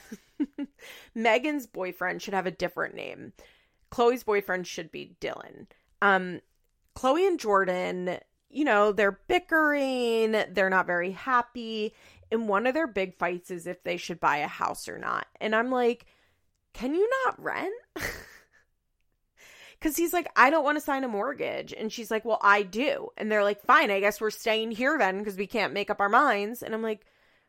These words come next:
"Why don't you just get a little flat?" Like, wh-, why is it you're either buying a home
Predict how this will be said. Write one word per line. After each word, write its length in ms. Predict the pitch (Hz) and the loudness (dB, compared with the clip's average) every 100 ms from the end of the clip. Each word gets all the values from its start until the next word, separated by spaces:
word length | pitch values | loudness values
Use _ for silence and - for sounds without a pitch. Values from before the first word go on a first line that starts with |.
| - | -10
"Why 120 | 254 | -4
don't 100 | 403 | -2
you 100 | 359 | -2
just 260 | 339 - - 185 185 | -4 -8 -18 -18 -8
get 360 | 185 226 269 - _ | 0 0 0 -6 _
a 60 | 226 | -2
little 240 | 233 233 | 2 2
flat?" 600 | 202 - 254 294 165 - - _ - | 0 -4 -4 0 -2 -4 -12 _ -8
Like, 180 | 226 220 | -6 -4
wh-, 180 | 233 - _ | -6 -8 _
why 300 | 214 202 254 | 0 4 4
is 200 | 311 294 | 2 0
it 200 | 302 - | -4 -6
you're 220 | 214 240 | -8 -6
either 340 | - 233 190 - - | -2 -2 -2 -4 -2
buying 480 | 185 233 294 285 | 0 0 -2 -2
a 120 | 240 180 | -2 -4
home 840 | - - 240 240 - - - | -8 -6 -4 -2 -6 -12 -16